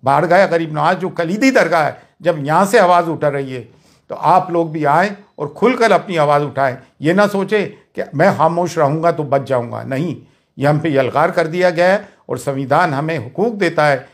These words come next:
कि हम अपनी बात को संविधान के दायरे में रहते हुए डेमोक्रेटिक तरीके से आवाज़ उठाएं।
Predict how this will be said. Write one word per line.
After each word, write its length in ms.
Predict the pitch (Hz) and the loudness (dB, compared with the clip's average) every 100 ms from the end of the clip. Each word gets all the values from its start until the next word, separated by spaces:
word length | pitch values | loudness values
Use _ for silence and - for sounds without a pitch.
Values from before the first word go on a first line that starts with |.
| _ | _
कि 80 | 151 | -6
हम 160 | 143 143 | -2 -2
अपनी 220 | 135 143 | -4 -8
बात 340 | 98 135 165 | -2 0 0
को 340 | - 185 170 - _ | 0 -4 -4 -12 _
संविधान 540 | _ 147 139 123 147 165 | _ -4 -2 0 0 0
के 100 | 156 | -2
दायरे 300 | 131 151 170 | 0 2 2
में 140 | 175 | 0
रहते 240 | 165 160 170 | 0 0 -4
हुए 180 | 175 175 - _ _ | -4 -6 -10 _ _
डेमोक्रेटिक 600 | 147 156 156 156 156 170 | 0 0 0 -2 -4 -6
तरीके 460 | 156 170 170 160 151 135 _ - | -4 -6 -6 -8 -8 -14 _ -4
से 240 | 165 - - | -4 -4 -2
आवाज़ 300 | 123 170 170 | 2 2 0
उठाएं। 340 | 165 175 | 0 0